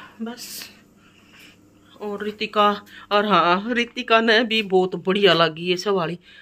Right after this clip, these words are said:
और जो रितिका ने बढ़िया लगी ना, तो इसका मतलब नू सोच लो कतई हंड्रेड परसेंट पास होगी, इतनी टेस्टी लगी मने भी, बहुत घनी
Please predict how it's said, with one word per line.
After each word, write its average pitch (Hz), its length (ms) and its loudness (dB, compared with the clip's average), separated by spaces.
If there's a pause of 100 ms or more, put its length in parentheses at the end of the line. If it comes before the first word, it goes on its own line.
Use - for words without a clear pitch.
(180)
और 190 120 0
जो 202 140 4
रितिका 240 380 2
ने 247 80 0
बढ़िया 233 220 6
लगी 190 340 2
ना, 196 160 2
तो - 320 -8
इसका 190 320 -2
मतलब 185 320 0
नू 196 140 -2
सोच 165 260 -8
लो 170 200 -2
कतई 170 420 -10 (280)
हंड्रेड 160 280 -6
परसेंट 147 360 -10
पास 135 280 -6
होगी, 123 200 -12 (500)
इतनी 202 280 -2
टेस्टी 180 380 -4
लगी 139 280 -8
मने 156 240 -10
भी, 156 160 -12 (360)
बहुत 156 380 -4
घनी 139 300 -14